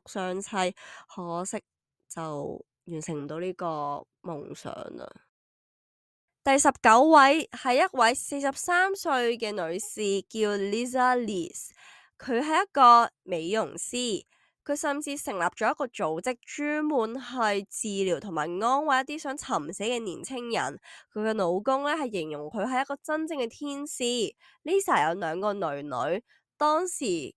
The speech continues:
佢第二粒孫係就嚟出世，咁可惜呢個孫仔就見唔到佢嘅婆婆咯。咁第二十同第二十一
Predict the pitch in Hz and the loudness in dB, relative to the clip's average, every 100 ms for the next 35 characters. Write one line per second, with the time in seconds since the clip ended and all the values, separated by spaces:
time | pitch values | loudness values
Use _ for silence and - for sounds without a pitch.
0 | - 226 208 214 214 233 - - 269 262 | -8 -6 -2 -2 0 -2 -4 -10 -6 -6
1 | 254 - - 202 - 170 139 - 254 - | -6 -12 -8 -8 -2 -2 -2 -6 -6 -4
2 | - 214 180 185 262 240 208 247 240 233 | -4 -2 0 -2 -4 -2 0 -2 -2 -4
3 | 220 - 233 233 233 220 202 180 185 180 | -4 -6 -6 -6 -8 -4 -2 -2 -2 -4
4 | 185 175 165 165 170 202 190 180 - - | -6 -4 -4 -2 -2 0 0 0 -4 -4
5 | 175 165 160 156 - _ - - - - | -4 -2 -4 -6 -10 _ -14 -10 -8 -10
6 | - - - 170 185 165 160 - - - | -8 -6 -4 -2 -2 -2 -2 -6 -14 -20
7 | _ _ _ _ _ _ _ _ _ _ | _ _ _ _ _ _ _ _ _ _
8 | _ _ _ _ _ _ 294 339 392 285 | _ _ _ _ _ _ 4 6 6 4
9 | 233 175 208 208 214 233 - - 226 156 | 2 2 6 6 6 4 2 2 2 4
10 | 185 202 180 208 220 240 269 | 4 4 6 6 6 6 4